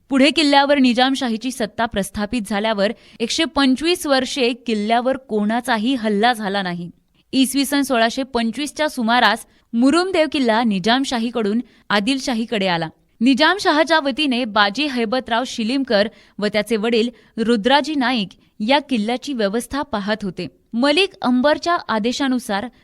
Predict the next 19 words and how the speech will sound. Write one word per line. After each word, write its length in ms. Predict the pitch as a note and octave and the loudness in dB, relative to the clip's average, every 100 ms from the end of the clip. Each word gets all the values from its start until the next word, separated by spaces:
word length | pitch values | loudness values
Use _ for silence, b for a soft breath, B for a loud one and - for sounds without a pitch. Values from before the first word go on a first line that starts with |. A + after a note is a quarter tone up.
| b b | b b
बाजी 360 | A3 A3 C4 | 0 0 -2
हैबतरावाने 840 | D#4 B3+ A3+ C4 C#4 A#3 G#3 G3 A3 - | -2 0 0 0 -2 -2 -2 -4 -6 0
मुरुमदेवचा 680 | A3+ C4 D#4+ F4 C#4+ C4+ C#4+ B3+ | 4 6 6 6 4 4 2 2
ताबा 340 | G#3+ G#3 G#3+ - b | 2 2 2 -2 b
आदिलशाही 640 | G#3 G#3 C4+ D#4 D4 B3 D4 | 0 2 2 0 -4 -4 -4
सरदार 500 | B3+ A3+ A3 G3 A#3+ G#3 | -4 0 2 2 0 -4
हैबत 380 | G#3 G3 C#4+ | -4 -2 -4
खानकडे 440 | - A3+ A3+ A#3 G#3+ | -4 -4 -2 -2 -2
दिला. 240 | F#3+ E3 D#3+ _ - | -2 -4 -8 _ -10
सोळाशे 480 | - B3 B3+ C4 D4+ A#3 | 0 4 4 2 -4 -2
तीसच्या 320 | C#4 C#4 D#4 | -4 -2 -4
सुमारात 520 | D4 B3 A#3+ G#3+ A3+ | 0 0 2 2 0
हा 160 | - F#3+ - | -4 -6 -2
किल्ला 320 | A#3 A3+ A3 B3+ b b b | 0 2 0 -2 b b b
आदिलशहाकडून 960 | A#3+ A#3+ F4+ G#4 C4+ A#3+ D#4 B3+ A3+ C4 | 2 4 2 2 0 0 0 0 0 -2
परत 340 | B3+ A#3+ C#4+ | 0 -2 0
निजामशाहीत 640 | A#3+ G3 A#3 C#4 C4+ A#3 B3 | 0 0 0 0 -2 -2 0
दाखल 360 | G3+ G3+ G3+ | 0 0 -4
झाला. 300 | F3+ G#3 E3 | -4 -4 -4